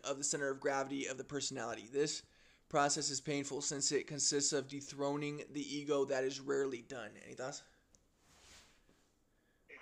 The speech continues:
Speaker 2: that's, that's good.
Speaker 1: The process requires that you give honor and dignity to every dimension of your life. The Christian version of the incarnation of God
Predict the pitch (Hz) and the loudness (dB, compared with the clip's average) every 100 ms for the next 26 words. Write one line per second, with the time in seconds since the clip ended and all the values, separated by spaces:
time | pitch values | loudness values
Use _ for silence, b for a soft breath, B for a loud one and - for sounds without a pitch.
0 | - - 165 - 151 170 - - - - | -16 -14 -12 -12 -12 -14 -12 -10 -10 -12
1 | - 180 175 - - _ _ _ - - | -6 -4 -4 -10 -20 _ _ _ -20 -20
2 | - - 180 185 190 185 190 175 180 175 | -16 0 6 6 6 6 4 4 8 8
3 | 175 170 156 160 147 165 170 151 - B | 8 6 6 4 2 4 6 4 -2 B
4 | 143 165 170 165 156 160 160 156 147 139 | 0 2 4 2 2 0 2 4 4 4
5 | 151 160 151 147 147 143 156 139 139 139 | 2 2 2 2 2 -2 -2 0 0 2
6 | 135 135 - 139 139 165 156 170 156 139 | 0 0 -4 -4 -2 -2 0 -2 -2 0
7 | 156 151 151 143 139 - 147 156 147 147 | 0 0 0 -2 -2 -6 -6 -4 0 0
8 | - 147 135 143 139 143 | 0 -4 -2 2 4 4